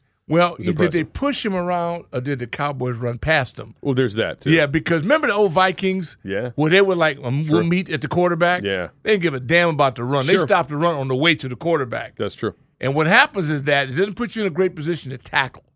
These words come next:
Speaker 2: It's fair.
Speaker 1: when you do that. I
Speaker 2: No,
Speaker 1: know
Speaker 2: it's
Speaker 1: you're just
Speaker 2: fair.
Speaker 1: doing this to hurt Clay.
Speaker 2: Uh, it's
Speaker 1: So you,
Speaker 2: fair.
Speaker 1: everything you've
Speaker 2: I mean,
Speaker 1: said
Speaker 2: I was
Speaker 1: so
Speaker 2: so
Speaker 1: far has been
Speaker 2: happy,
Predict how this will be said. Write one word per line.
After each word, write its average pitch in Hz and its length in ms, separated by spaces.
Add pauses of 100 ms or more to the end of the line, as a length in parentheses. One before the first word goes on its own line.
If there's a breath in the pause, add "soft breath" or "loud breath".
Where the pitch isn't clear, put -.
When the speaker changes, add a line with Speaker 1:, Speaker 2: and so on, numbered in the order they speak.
(400)
Speaker 2:
It's - 80
fair. 113 100
Speaker 1:
when 127 100
you 127 100
do 123 180
that. 113 320
I 143 100
Speaker 2:
No, 175 80
Speaker 1:
know 214 80
Speaker 2:
it's 196 120
Speaker 1:
you're 180 180
just 214 60
Speaker 2:
fair. 180 40
Speaker 1:
doing 156 280
this 135 180
to 123 100
hurt 123 240
Clay. 123 380 (180)
Speaker 2:
Uh, 98 360
it's 107 60
Speaker 1:
So 156 60
you, 143 60
Speaker 2:
fair. 247 180
Speaker 1:
everything 220 500
you've 208 160
Speaker 2:
I - 40
mean, 139 60
Speaker 1:
said 165 100
Speaker 2:
I - 40
was 214 80
Speaker 1:
so 185 140
Speaker 2:
so 175 160
Speaker 1:
far 170 120
has - 60
been 170 100
Speaker 2:
happy, 175 100